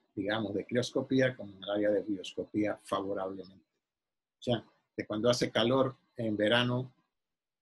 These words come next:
entonces el, el, el líquido que se añade al agua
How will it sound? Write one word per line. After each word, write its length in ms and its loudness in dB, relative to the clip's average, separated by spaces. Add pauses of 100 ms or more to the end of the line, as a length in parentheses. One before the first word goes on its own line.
(320)
entonces 480 0
el, 260 2 (160)
el, 340 -6 (680)
el 420 0
líquido 380 4
que 80 0
se 140 -2
añade 260 4
al 120 4
agua 400 2